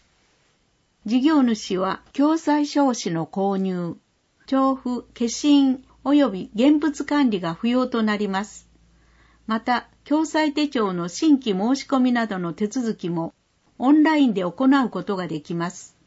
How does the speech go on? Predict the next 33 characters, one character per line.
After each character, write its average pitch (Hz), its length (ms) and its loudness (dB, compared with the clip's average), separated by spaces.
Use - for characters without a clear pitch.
詳 302 280 0
し - 140 -12
く 196 180 -4
は、 165 280 -2
県 277 240 4
退 247 300 0
協 220 300 0
ホ 277 220 2
ー - 20 2
ム 302 200 2
ペ 285 200 0
ー 226 40 -2
ジ 196 140 -4
を 165 120 -4
確 202 320 -4
認、 202 320 -2
ま 214 140 -2
た 262 180 -2
は 180 260 -4
問 262 220 2
い 277 80 2
合 254 60 0
わ 254 120 0
せ 247 160 -4
く 220 120 -6
だ 214 120 -2
さ 202 200 -4
い。 - 180 -10
問 285 240 4
い 277 80 4
合 254 80 2
わ 254 160 0
せ、 208 340 -4